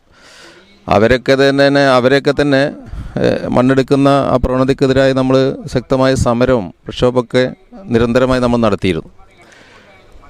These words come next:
അത്, പിന്നെ, നടന്നുകൊണ്ടിരിക്കുന്ന സമയത്താണ്, പിന്നെ, നമ്മുടെ ഈ ഗ്രാ-, പത്തിരുപത്തയ്യായിരം സ്ക്വയർ ഫീറ്റ് സ്ഥലത്ത് കെട്ടിടം ഉണ്ടാക്കണമെന്ന് പറഞ്ഞുകൊണ്ട് കെ എൻ ആർ സി എല്ലിൻ്റെ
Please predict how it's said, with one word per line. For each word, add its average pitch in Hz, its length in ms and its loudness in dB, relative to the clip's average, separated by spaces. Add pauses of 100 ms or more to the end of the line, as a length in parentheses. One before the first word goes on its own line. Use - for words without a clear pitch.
(200)
അത്, 156 520 4 (200)
പിന്നെ, 151 420 2
നടന്നുകൊണ്ടിരിക്കുന്ന 160 840 2
സമയത്താണ്, 127 680 0 (680)
പിന്നെ, 110 560 0
നമ്മുടെ 117 260 0
ഈ 117 60 0
ഗ്രാ-, 117 300 2
പത്തിരുപത്തയ്യായിരം 120 960 0
സ്ക്വയർ 120 360 -2
ഫീറ്റ് 113 500 -2 (500)
സ്ഥലത്ത് 113 400 2
കെട്ടിടം 117 380 0
ഉണ്ടാക്കണമെന്ന് 113 580 2
പറഞ്ഞുകൊണ്ട് 107 520 0
കെ 110 160 0
എൻ 117 280 2
ആർ 131 120 2
സി - 220 -4
എല്ലിൻ്റെ 127 680 2